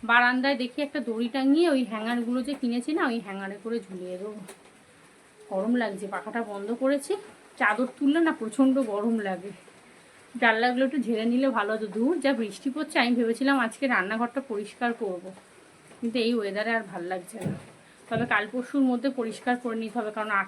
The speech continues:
তো সময় নেই। রান্নাঘরটা একদিন ডিপ ক্লিন করে নেবো, আর ঘরটা একদিন, ঘরটা পরিষ্কারই আছে,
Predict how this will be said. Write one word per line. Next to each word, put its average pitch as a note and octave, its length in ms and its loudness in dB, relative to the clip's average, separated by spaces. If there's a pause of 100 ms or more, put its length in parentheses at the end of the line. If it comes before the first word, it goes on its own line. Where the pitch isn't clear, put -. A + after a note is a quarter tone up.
তো C4+ 100 -2
সময় A#3 400 -4
নেই। A#3+ 220 2 (460)
রান্নাঘরটা A3+ 580 2
একদিন A#3+ 260 2
ডিপ B3 240 0
ক্লিন C#4 180 4
করে D4 160 0
নেবো, D#4+ 180 2
আর E4+ 140 4
ঘরটা G#3+ 440 -2
একদিন, G#3 260 -2 (100)
ঘরটা F#3+ 260 -8
পরিষ্কারই D4+ 640 2
আছে, C#4+ 260 4